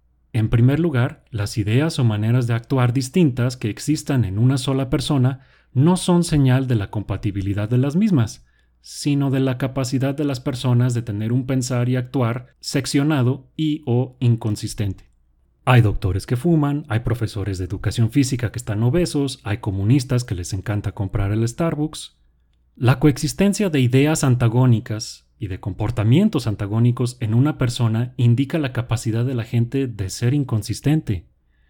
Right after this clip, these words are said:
no que las ideas realmente sean compatibles.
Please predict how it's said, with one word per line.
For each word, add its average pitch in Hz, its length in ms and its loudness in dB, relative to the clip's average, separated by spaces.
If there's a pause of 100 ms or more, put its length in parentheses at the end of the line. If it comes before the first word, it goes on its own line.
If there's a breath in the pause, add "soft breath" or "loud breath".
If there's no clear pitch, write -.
(280)
no 151 460 4
que 135 80 0
las 98 240 -4
ideas 110 320 0
realmente 110 600 0
sean 104 360 -4
compatibles. 110 880 -4